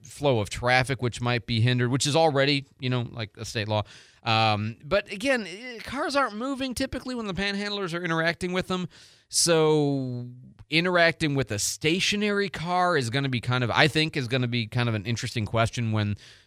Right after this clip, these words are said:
the lawsuit eventually gets heard. M-, much like, um, you know how you can text when you're sitting at the red light, but you can't text when the car is moving, right? 'Cause the idea is, you know, you're not a danger to anybody when you're sitting and texting. You're only a danger to people when you're driving and texting.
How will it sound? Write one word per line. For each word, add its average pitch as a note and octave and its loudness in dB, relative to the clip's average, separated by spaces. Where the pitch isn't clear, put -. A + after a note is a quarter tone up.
the G2 0
lawsuit G#2+ 0
eventually G2 -2
gets D#2+ -6
heard. C3 2
M-, E3 -10
much G#3+ 2
like, E3+ 4
um, A#2+ 4
you D3+ 2
know D3 6
how C#3+ 4
you B2+ 2
can A2 0
text - 0
when A#2 2
you're G2+ 0
sitting B2 0
at A2+ 0
the A#2+ -6
red A2+ 0
light, A2+ 2
but G#2 -6
you G2+ -8
can't G#2 -2
text A2 -2
when G2+ -6
the F#2 -6
car G2 -2
is F2+ -4
moving, A#2 0
right? A#2 0
'Cause A2 -2
the A#2+ 0
idea G2+ 2
is, F2+ -4
you F#2+ -6
know, F2+ -4
you're F#2 -2
not A2+ 2
a F#2+ 2
danger A2 2
to G2+ 0
anybody F#2+ -2
when F#2 -2
you're F2 -4
sitting C#3+ 4
and F2+ -4
texting. G2 -6
You're G2 -4
only G2+ -2
a F#2 -4
danger G2 -2
to E2+ -6
people F#2+ -4
when F#2 -2
you're F2 -4
driving F#2+ 0
and D#2+ -4
texting. D2+ -8